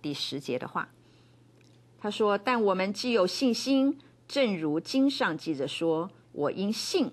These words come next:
所以如此说话。”我们也信，所以呢，也说话。好，那在第十四节，保罗说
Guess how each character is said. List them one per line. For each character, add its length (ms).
所 400
以 140
如 220
此 180
说 220
话。” 260
我 140
们 140
也 200
信， 320
所 320
以 160
呢， 260
也 140
说 180
话。 260
好， 80
那 160
在 160
第 120
十 220
四 220
节， 240
保 120
罗 120
说 440